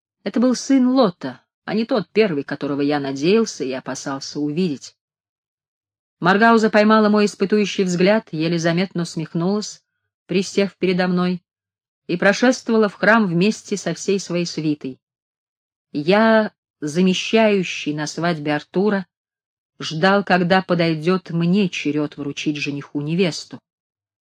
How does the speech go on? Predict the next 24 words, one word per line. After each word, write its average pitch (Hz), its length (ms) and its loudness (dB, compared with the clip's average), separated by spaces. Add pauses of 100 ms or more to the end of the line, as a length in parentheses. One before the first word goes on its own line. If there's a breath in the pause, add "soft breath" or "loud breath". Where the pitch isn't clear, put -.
(840)
Верховный 262 500 4
король, 262 340 6 (100)
получив 233 500 0
мое 233 200 2
донесение, 254 560 0
послушно 226 520 -2
отыскал 220 460 -2
себе 190 420 -2 (360)
неожиданное 185 600 4
дело 233 280 4
в 240 60 -4
другом 214 400 2
месте. - 480 -8 (1300)
Но 214 260 4
на 277 160 4
свадебном 254 520 4
пиру 254 260 2
мне 269 240 0
не 262 100 0
удалось 262 480 4
избежать 156 420 -2
беседы 151 440 -6
с - 100 -12
Маргаузой. 143 640 -4